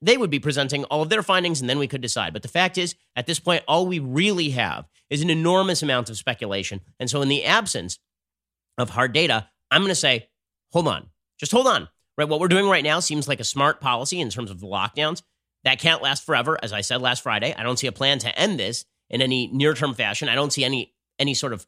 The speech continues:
projections from the government as to what they hope to achieve over the next two or three weeks or, or the next two months for that matter,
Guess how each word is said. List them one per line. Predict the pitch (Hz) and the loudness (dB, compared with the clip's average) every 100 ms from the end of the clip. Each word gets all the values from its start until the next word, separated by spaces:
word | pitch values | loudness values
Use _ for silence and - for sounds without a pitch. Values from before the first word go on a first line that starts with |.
| _ | _
projections | - 139 175 - 151 | -8 -2 -2 0 -4
from | 127 131 | -4 -4
the | |
government | 127 143 135 | -2 0 0
as | 110 | -2
to | - | -6
what | 117 - | -4 -2
they | 151 | 0
hope | 120 151 - | 0 -2 -4
to | 143 | -6
achieve | 113 180 165 | -4 -2 -2
over | 120 | -2
the | 117 | -2
next | 120 117 - | -2 -2 -4
two | 170 156 | -2 -2
or | 127 131 | -2 -4
three | 120 117 | -4 -2
weeks | 139 156 95 - _ _ _ | 0 0 -2 -10 _ _ _
or, | - 147 | -6 -4
or | 156 160 | 0 2
the | |
next | 175 - | 2 0
two | - | 0
months | 165 233 - | 2 2 0
for | 123 | -4
that | 92 | -6
matter, | 92 90 85 | -6 -8 -8